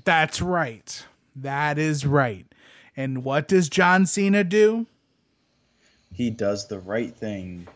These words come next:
Speaker 1: Stupid thing. He does the stupid thing. He gives up his contract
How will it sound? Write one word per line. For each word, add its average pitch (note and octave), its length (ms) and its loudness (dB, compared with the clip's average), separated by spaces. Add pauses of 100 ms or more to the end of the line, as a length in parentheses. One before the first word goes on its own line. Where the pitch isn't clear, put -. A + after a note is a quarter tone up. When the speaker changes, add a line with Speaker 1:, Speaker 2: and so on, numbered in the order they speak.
(140)
Speaker 1:
Stupid G#4+ 880 2
thing. F3+ 380 2 (140)
He D#4+ 260 0
does F4 380 2
the F4 140 -4
stupid A3 760 0
thing. A#2+ 380 -14 (400)
He C#4 220 4
gives D4+ 440 0
up D#4+ 220 4
his D#4 200 2
contract G3+ 840 2